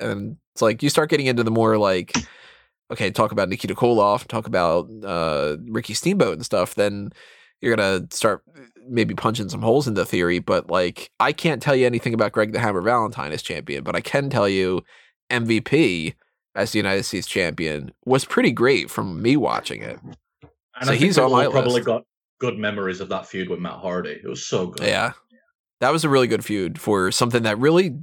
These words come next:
Speaker 1: in a lot of ways, didn't necessarily need to be. And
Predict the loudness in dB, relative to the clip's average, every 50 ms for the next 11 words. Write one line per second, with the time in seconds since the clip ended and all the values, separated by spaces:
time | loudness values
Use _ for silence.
0 | -16 _ _ _ -4 0 0 2 4 4 4 4 4 4 2 2 0 -4 -6 -12
1 | -16 _ 0 0 0 0 0 -2 -2 0 -2 0 2 4 4 6 4 4 4 2
2 | 2 2 2 2 0 0 0 -2 -4 -8 _ _ _ _ _ _ _ -8 -6 -4
3 | -4 -4 -4 -6 -8 -10 -12